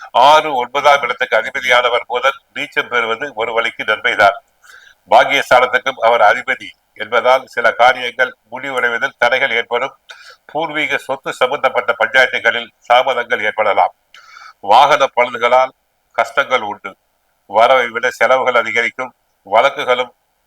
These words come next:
வாய்தாக்களும் வந்து கொண்டே இருக்கும். தசாபுத்திக்கு ஏற்ற தெய்வ வழிபாடுகளை மேற்கொள்வது மன அமைதிக்கும் வருமான உயர்வுக்கும் வழிபிறக்கும். பங்குனி நான்காம் தேதி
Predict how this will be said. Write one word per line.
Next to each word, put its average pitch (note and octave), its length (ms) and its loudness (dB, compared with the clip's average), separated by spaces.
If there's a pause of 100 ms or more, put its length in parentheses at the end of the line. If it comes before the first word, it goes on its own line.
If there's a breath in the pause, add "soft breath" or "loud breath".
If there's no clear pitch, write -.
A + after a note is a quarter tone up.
வாய்தாக்களும் B2+ 680 0
வந்து A2 200 -6
கொண்டே B2 320 -6
இருக்கும். B2 380 -6 (600 loud breath)
தசாபுத்திக்கு B2 720 0
ஏற்ற B2+ 180 -2
தெய்வ A#2+ 280 -2
வழிபாடுகளை A#2 640 2 (340)
மேற்கொள்வது A#2+ 640 -4 (640 loud breath)
மன A#2+ 240 4
அமைதிக்கும் B2 600 -2
வருமான B2+ 440 2
உயர்வுக்கும் A#2 560 -6
வழிபிறக்கும். A2 540 -4 (640 loud breath)
பங்குனி D3 440 -2
நான்காம் C#3 480 2
தேதி A#2 300 -2